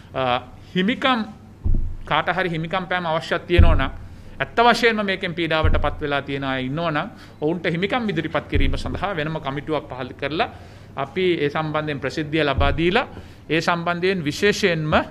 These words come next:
පුවත්පත්වල හා නිකුත් තැන්වල දැන්වීම් පළ කරලා ඔවුන්ගේ හිමිකම් ප්‍රේ-, පෑමට, අ, වන්දි ඉල්ලීම සඳහා ක්‍රමවේදයක් සකස් කරලා ගන්නට. ඒක ක්‍රියාත්මක වෙනවා වහාම. ඒ අරුණාම අපි ජාත්‍යන්තරයේ මේකට සම්බන්ධ,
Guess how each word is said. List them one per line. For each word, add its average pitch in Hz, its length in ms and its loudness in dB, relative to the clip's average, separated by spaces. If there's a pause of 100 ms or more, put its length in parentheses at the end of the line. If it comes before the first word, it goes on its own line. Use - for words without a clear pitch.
(120)
පුවත්පත්වල 156 640 0
හා 156 200 0
නිකුත් 143 280 -4
තැන්වල 147 400 -2
දැන්වීම් 135 360 -4
පළ 135 200 -2
කරලා 139 340 -2 (220)
ඔවුන්ගේ 156 300 0
හිමිකම් 175 400 -2
ප්‍රේ-, 147 260 -2 (160)
පෑමට, 147 400 0
අ, - 800 -2
වන්දි 214 400 4
ඉල්ලීම 185 380 0
සඳහා 147 380 -2
ක්‍රමවේදයක් 185 640 4
සකස් - 340 -2
කරලා 147 220 -2
ගන්නට. 117 280 -2 (280)
ඒක 139 180 -2 (280)
ක්‍රියාත්මක 131 440 -2
වෙනවා 135 340 -2
වහාම. 110 260 -6 (540)
ඒ 147 100 6
අරුණාම 214 380 4
අපි 226 340 0 (460)
ජාත්‍යන්තරයේ 214 720 4
මේකට 190 260 -6
සම්බන්ධ, 170 400 -2